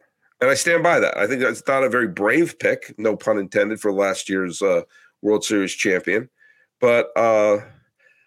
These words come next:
you know, I don't, you know, I could say, "Well, pick someone other than Los Angeles." I don't know, I'll say the Mets, but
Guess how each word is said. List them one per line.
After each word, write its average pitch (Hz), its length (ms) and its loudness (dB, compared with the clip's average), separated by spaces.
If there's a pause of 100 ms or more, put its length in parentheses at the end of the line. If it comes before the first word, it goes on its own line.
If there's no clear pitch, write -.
(320)
you 175 120 0
know, 135 60 2
I 147 120 2
don't, 175 220 2
you 160 80 2
know, 117 260 4
I 135 100 0
could 131 180 -4
say, 123 180 2
"Well, 113 220 2
pick - 300 -4
someone 117 380 0
other 110 280 0
than 92 480 -2 (600)
Los 110 200 0
Angeles." 110 680 -2 (920)
I 123 60 -8
don't 127 80 -2
know, 78 60 0
I'll - 60 -6
say 107 200 -2
the 87 100 -2
Mets, 98 480 0
but 90 240 0